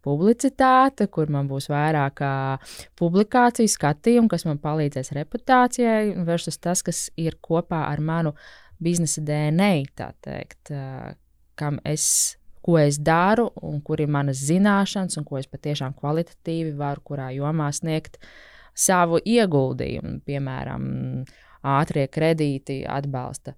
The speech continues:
suņu patvērsmes, kas ir labi, es esmu pār, to vajag atbalstīt, bet vai tur, vai tas tiešām saskana ar tavu D N A, vai tur tiešām ir,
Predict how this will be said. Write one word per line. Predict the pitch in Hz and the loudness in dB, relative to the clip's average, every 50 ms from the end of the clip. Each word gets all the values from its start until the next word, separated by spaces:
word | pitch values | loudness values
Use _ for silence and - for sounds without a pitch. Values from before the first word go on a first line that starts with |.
| _ | _
suņu | - - - - 160 180 202 220 | -16 -10 -6 -2 0 2 2 2
patvērsmes, | - - 190 196 220 - 233 214 202 196 - 185 - | 2 2 0 0 0 0 0 0 0 0 -2 -4 -8
kas | - - 143 - 147 | -8 -8 -8 -6 -6
ir | - - - | -6 -4 0
labi, | 147 151 143 135 135 147 170 214 226 - _ _ - | 2 4 4 4 4 4 2 0 -2 -2 _ _ -12
es | - - - | -10 -6 -6
esmu | 143 - 151 143 - - - | -4 -2 -4 -4 -2 0 2
pār, | 147 147 156 185 220 226 - _ _ _ - 160 - - - - | 4 6 6 6 4 2 -2 _ _ _ -18 -18 -18 -8 -2 0
to | 156 151 143 | 0 2 2
vajag | 143 143 143 - 139 147 | 2 0 0 0 0 0
atbalstīt, | 151 165 185 196 208 - - 226 233 233 - - - - - - - - - | 2 4 4 4 4 4 2 2 2 2 0 -6 -20 -20 -20 -20 -18 -10 -8
bet | 151 147 - 156 | -8 -4 0 0
vai | 156 151 147 | 0 0 0
tur, | - 175 180 180 180 156 - - - | 2 2 4 4 4 2 -2 -8 -8
vai | - - 170 160 160 | -2 2 2 2 2
tas | - 175 185 190 - | 2 2 2 2 2
tiešām | - 214 202 202 - 185 156 160 | 2 4 4 6 6 4 4 4
saskana | - 180 190 214 - - 190 170 156 151 | 4 2 2 2 2 0 2 2 2 2
ar | - | 2
tavu | - 196 185 180 170 165 160 160 156 160 156 160 165 | 2 4 4 4 4 4 2 2 2 0 0 0 2
D | 170 190 196 | 4 4 6
N | 190 185 196 | 6 6 4
A, | 220 254 277 262 226 175 151 143 | 4 6 6 6 6 6 4 4
vai | 135 135 127 139 | 2 0 0 -2
tur | - 165 160 - | -2 -4 -4 0
tiešām | - 180 170 170 - 165 160 156 170 185 | 2 2 2 2 2 0 0 2 2 2
ir, | 185 170 160 | 2 2 0